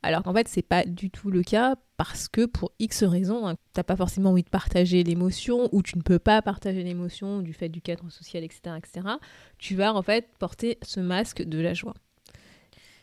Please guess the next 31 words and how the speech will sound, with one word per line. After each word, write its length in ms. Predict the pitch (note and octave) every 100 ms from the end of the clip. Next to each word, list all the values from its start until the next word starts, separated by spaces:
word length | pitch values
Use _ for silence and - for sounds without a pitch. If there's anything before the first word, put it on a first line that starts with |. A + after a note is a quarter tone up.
| _
Et 40 | G3+
donc, 100 | G3
je 60 |
te 60 | -
propose 300 | G3+ A#3+ G4
de 80 | C#4+
faire 220 | A#3+ A#3
un 80 | F#3
petit 260 | - D#4 D#4+
exercice, 720 | C4 A3+ F#3 - - A#3+ - - -
justement, 560 | F#3 G3+ G3+ F#3+ A#3 D#4+
par 120 | - D#3+
rapport 380 | E3+ - B3+
à 60 | A#3
cette 240 | G3 F3+
joie, 300 | E3+ F#3 F#3 D#4+ - - - - _
et 100 | -
de 40 | F#3+
te 80 | G3+
prendre 260 | F#3+ C#4
cinq 180 | - B3
minutes 220 | G#3+ C4+
pour 140 | - G#3
réfléchir 400 | G3 G#3+ - A#3+
à 60 |
cette 200 | - G3+
question. 340 | - F#3 - A3 - - - - _ _ -
Quels 200 | D4+ D#4
sont 180 | -
les 240 | F4 G#3+ B3
instants, 500 | C#4 - G#3+ G3+